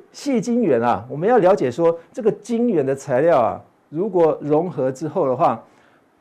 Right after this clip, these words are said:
它会倾向于变圆，圆，圆，圆柱体的。所以用圆柱体去做切割是最快的，所以最后的结果才会是圆，才会是圆形的哈，否则就不叫做晶圆了，叫晶方了。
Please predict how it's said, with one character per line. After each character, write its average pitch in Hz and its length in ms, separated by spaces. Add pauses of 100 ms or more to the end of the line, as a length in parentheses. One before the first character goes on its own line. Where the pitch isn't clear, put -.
(180)
它 196 380 (280)
会 208 120
倾 113 300
向 135 300
于 120 120 (180)
变 156 200 (140)
圆， 110 360 (200)
圆， 117 260 (300)
圆， 113 320
圆 123 220
柱 151 200
体 80 240
的。 78 140 (480)
所 254 180
以 240 60
用 262 200
圆 180 160
柱 240 140
体 131 180
去 180 120
做 202 240
切 165 360
割 160 280 (300)
是 - 100
最 180 280
快 156 280
的， 104 220 (160)
所 208 160
以 185 80
最 240 220
后 214 100
的 180 80
结 156 160
果 127 240
才 131 200
会 135 80
是 156 240
圆， 117 340 (260)
才 - 160
会 147 80
是 151 320
圆 113 280
形 92 280
的 92 100
哈， 104 200 (200)
否 127 200
则 123 280 (300)
就 165 140
不 - 80
叫 139 120
做 143 120
晶 127 240
圆 90 120
了， 82 160
叫 143 140
晶 120 260
方 113 260
了。 107 240